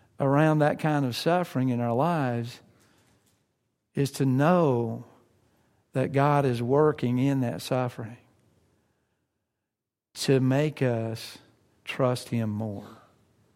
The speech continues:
to give us an opportunity to believe on Him more. And so it's,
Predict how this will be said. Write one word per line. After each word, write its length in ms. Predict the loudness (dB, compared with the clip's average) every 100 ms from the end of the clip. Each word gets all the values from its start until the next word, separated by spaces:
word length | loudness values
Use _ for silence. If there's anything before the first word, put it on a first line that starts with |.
| _ _ _ _ _ -2
to 140 | 0
give 380 | 2 2 2 4
us 500 | 2 2 -2 -6 -14 -20 _ _ _ _ _ -2
an 140 | 2
opportunity 1040 | 2 2 -2 -2 0 2 0 -2 -4 -8 -12 _ _ _ _ _ _
to 140 | -6 0
believe 420 | 2 2 2 0
on 200 | -4 -4
Him 480 | -4 -4 -4 -8 -12 _ _ _ -8
more. 480 | -6 -6 -8 -14 -20 _ _ _ _ _ _ _ _ _ _ _ _ _ _ _ _ _ _ _ _ _ _ _ _ _ _ _ -20 _ _ _ _ _ -4
And 140 | -2 0
so 640 | 2 4 4 2 0 -6 -14 -20 -20 -20 _ _ _ -6
it's, 520 | -4 -4 -6 -10